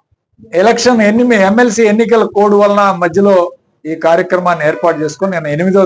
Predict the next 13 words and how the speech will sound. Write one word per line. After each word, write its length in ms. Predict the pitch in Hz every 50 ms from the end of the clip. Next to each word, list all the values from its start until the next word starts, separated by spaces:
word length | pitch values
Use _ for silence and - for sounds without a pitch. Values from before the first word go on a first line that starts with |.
| 190 180
తారీఖుతో 380 | 170 165 165 160 151 - - 175 170 151
ఎలక్షన్ 340 | 160 160 160 - 170 156 - -
కోడ్ 200 | 160 160 160 151 143 139
ముగించింది, 480 | 139 156 165 165 - 151 143 143 - - - _ - 147 139 - - - - - - _ - -
ఆ, 20 | 131 127 131 - 127 135 143 147 151 147 135 131 131 123 123 123 - - - 147
ఆ, 20 | 147 143 135 131 127 - - _ - - - - _ _ - -
క్లోజ్ 240 | - 165 180 185 175 185 175
అయిపోయింది. 400 | 160 165 156 147 147 151 190 240 - - _ _ _ - - - - -
So 60 | 190 190 185 185
ఈ 20 | 185 190
నేపథ్యంలో 520 | 196 214 202 226 208 175 202 202 208 214 208 185 175
ఈ 20 | 185 190 202
రోజున 280 | 208 196 185 190 185